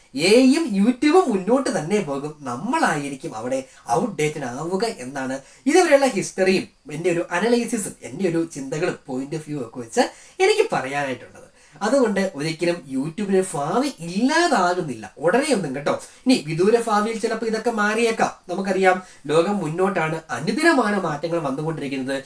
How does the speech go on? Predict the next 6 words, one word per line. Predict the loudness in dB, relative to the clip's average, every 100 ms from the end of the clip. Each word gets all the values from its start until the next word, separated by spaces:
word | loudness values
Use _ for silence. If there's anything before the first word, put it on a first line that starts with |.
| -12 -14
വിദൂര | -6 -2 2 2 2
ഭാവിയിൽ | 2 2 0 -4
ഒരുപാട് | -2 4 6 4 2
മാറ്റങ്ങൾ | -2 -4 -4 -2 -4
വന്നേക്കാം. | -4 -4 -2 -4 -4 -14 -4
എങ്കിലും | 0 0 -2